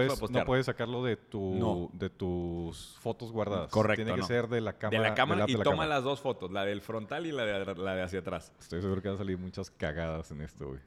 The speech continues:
Speaker 2: Güey, está poca madre la idea. Y ojo, no puedes meterte a ver las fotos de los demás si no has posteado tú.
Speaker 1: Ok.
Speaker 2: Eso
Speaker 1: Ok.
Speaker 2: también
Speaker 1: Es el
Speaker 2: está poca
Speaker 1: cover.
Speaker 2: madre porque el porcentaje de los creadores de contenido en las otras redes siempre es muy bajo.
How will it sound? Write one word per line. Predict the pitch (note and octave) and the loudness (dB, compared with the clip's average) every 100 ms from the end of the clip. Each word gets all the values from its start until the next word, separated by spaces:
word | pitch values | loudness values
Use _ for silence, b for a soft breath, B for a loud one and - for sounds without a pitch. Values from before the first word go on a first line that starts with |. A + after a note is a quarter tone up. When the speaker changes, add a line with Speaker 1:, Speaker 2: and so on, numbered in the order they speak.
| - - | -14 -4
Speaker 2:
Güey, | A2+ G2+ F#2+ - - - | 0 0 -4 -12 -20 -4
está | G2 G2+ C3 | -4 2 0
poca | D3 C3 G#2 | 0 0 2
madre | G#2+ G#2 | 2 2
la | F2 | 2
idea. | E2 - - - _ - B B _ _ - _ - | 0 -4 -16 -20 _ -20 B B _ _ -20 _ -4
Y | D#3+ E3 | 4 6
ojo, | E3+ - G2 - | 6 4 -2 -2
no | A2+ C#3 D#3+ | 0 2 4
puedes | F3 F3 F3 | 4 4 2
meterte | D3+ C3+ D3 D3 D#3+ | 0 0 -2 0 2
a | A#2+ | 4
ver | B2 E3 F#3 - - - _ _ _ _ _ - | 6 4 -4 -16 -20 -20 _ _ _ _ _ -6
las | F#2+ | -2
fotos | A#2 G2+ B2 | -2 0 2
de | G#2 | 2
los | F2 | 2
demás | F#2+ D3 - - | 0 -2 -4 -4
si | - A#2+ | 2 4
no | A#2+ | 4
has | C3 | 2
posteado | A#2+ - G#2+ | -2 0 -2
tú. | F#2+ D#2+ - _ _ _ _ | -2 -12 -14 _ _ _ _
Speaker 1:
Ok. | G2 G#2 A#2 C3 - | -2 0 0 -2 -6
Speaker 2:
Eso | - A#2+ | -2 0
Speaker 1:
Ok. | C#3 | 4
Speaker 2:
también | B2 A#2+ C3 C#3+ | 4 4 2 2
Speaker 1:
Es | G2+ | 0
el | A2 | 2
Speaker 2:
está | A2+ | 6
poca | A#2 G#2+ | 6 6
Speaker 1:
cover. | B2 | 6
Speaker 2:
madre | C3+ B2+ | 4 2
porque | G2+ F3+ - G#2+ - B B B B B - | 0 -4 -2 -4 -4 B B B B B -4
el | B2 | -2
porcentaje | A2 B2+ A2+ B2 D3 - E3 | 0 -2 0 -2 -4 -2 -2
de | D3+ | 0
los | A#2 | 0
creadores | - A2+ C3 C3+ | 2 0 2 0
de | |
contenido | - G#2 G#2 A2+ B2 | -2 -4 -2 -2 -2
en | |
las | G#2+ G#2 | -2 -4
otras | A2+ G#2+ | -4 0
redes | A2 - | -2 -2
siempre | A2+ A2+ | -4 -2
es | G#2 | -2
muy | A2+ | 0
bajo. | A2 G#2+ - | 2 0 -4